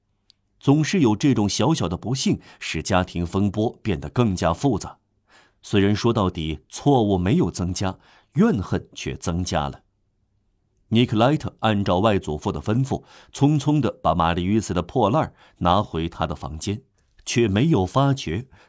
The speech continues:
可能把放着上校遗书的黑驴皮盒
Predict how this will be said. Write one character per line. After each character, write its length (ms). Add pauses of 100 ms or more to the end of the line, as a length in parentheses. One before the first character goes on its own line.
可 140
能 180
把 140
放 280
着 100
上 220
校 200
遗 200
书 220
的 180 (120)
黑 320
驴 200
皮 260
盒 420